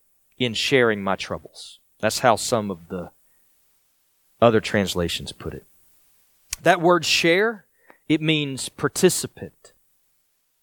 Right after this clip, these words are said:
a partaker. He says, "It was right, it was well of you to participate with me in my suffering." And that word trouble,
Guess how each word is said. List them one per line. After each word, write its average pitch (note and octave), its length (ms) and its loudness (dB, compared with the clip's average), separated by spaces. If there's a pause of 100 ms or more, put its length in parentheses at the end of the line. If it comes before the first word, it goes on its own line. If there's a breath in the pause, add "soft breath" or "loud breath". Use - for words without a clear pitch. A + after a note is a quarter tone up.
(440)
a - 40 -18
partaker. - 960 0 (960)
He G3 240 4
says, D#3 580 4
"It F#3+ 300 4
was D3 380 4
right, B2+ 640 4
it F3 180 0
was D3+ 260 2
well D#3 480 4
of B2+ 160 2
you A2+ 400 -4 (280 soft breath)
to E3 220 0
participate - 1120 2
with B2 220 0
me A#2+ 320 -4
in G2+ 220 -8
my - 140 -6
suffering." - 540 -8 (1900)
And C3 160 2
that D3 160 2
word C3+ 260 2
trouble, A#2+ 640 0